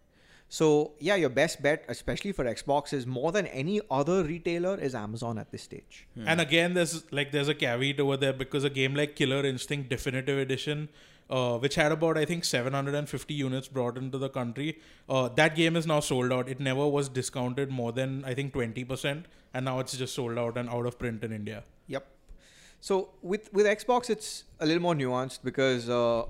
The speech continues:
Speaker 1: you get a better deal on newer games, uh, especially towards the end of the year. And the second thing, which is also of interest, is, yes,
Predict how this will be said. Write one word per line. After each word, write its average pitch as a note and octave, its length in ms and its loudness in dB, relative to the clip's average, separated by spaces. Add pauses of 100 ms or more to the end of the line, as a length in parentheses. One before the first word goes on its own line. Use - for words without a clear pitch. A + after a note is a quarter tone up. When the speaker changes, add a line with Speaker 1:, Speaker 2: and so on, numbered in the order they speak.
(160)
Speaker 1:
you C3+ 160 -2
get D#3 140 4
a F3 40 6
better C3+ 300 4
deal C3+ 340 2
on B2 220 0
newer A#2+ 260 2
games, A#2+ 560 -4 (140)
uh, G#2+ 400 -2 (100)
especially C3 360 -6
towards B2 200 0
the A#2 80 -4
end A2 140 -4
of G#2+ 60 -6
the G#2+ 80 -4
year. G#2 200 -4 (580)
And C#3+ 380 -4
the C#3+ 140 -2
second F3 320 -4
thing, F3+ 180 -2
which D#3 160 -6
is C#3 80 -2
also C3 280 0
of C3 60 -2
interest, B2 380 -4
is, A#2+ 300 -4
yes, A#2+ 320 -4